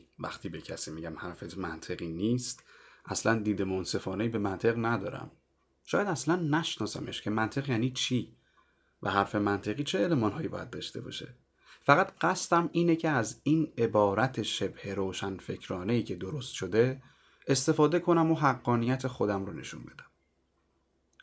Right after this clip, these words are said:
یکی از مهمترین کاربردهای منطق جلوگیری از اشتباهات و انحرافات فکریه. اینکه ما به درجه‌ای از انصاف برسیم که جلوی فکر و حرفای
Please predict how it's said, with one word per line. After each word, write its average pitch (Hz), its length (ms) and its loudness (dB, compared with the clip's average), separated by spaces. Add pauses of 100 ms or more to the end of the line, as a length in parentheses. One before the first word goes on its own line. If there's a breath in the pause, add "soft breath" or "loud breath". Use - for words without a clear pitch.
(140)
یکی 202 220 0
از 165 220 4
مهمترین 127 760 2
کاربردهای 104 920 4
منطق 92 600 -4 (600 soft breath)
جلوگیری 104 720 2
از 98 320 -4
اشتباهات 104 840 0
و 143 120 -2
انحرافات 104 680 -4
فکریه. - 540 -12 (440 loud breath)
اینکه 180 240 2
ما 170 180 6
به 143 140 6
درجه‌ای 113 600 4
از 101 260 -6
انصاف 101 540 0
برسیم 143 800 2 (320 soft breath)
که 127 160 2
جلوی 117 460 4
فکر 139 420 0
و 107 120 2
حرفای 104 600 0